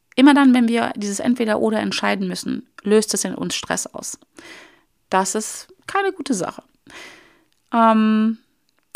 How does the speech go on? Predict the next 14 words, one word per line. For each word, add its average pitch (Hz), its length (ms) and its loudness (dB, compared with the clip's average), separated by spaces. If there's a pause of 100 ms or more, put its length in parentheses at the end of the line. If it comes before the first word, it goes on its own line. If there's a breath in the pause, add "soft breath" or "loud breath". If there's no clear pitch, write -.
was 226 140 -4
auch - 180 2
passiert 277 640 2
ist, 226 300 -2
wenn 208 160 -4
wir 196 160 -2
dieses 190 340 -6
Entweder-Oder-Denken 214 1900 -4
haben, 208 360 -4
in 185 100 -6
diesen 190 220 -6
Kategorien 202 640 -4
denken, 196 560 -6 (520 loud breath)
dann 196 360 -4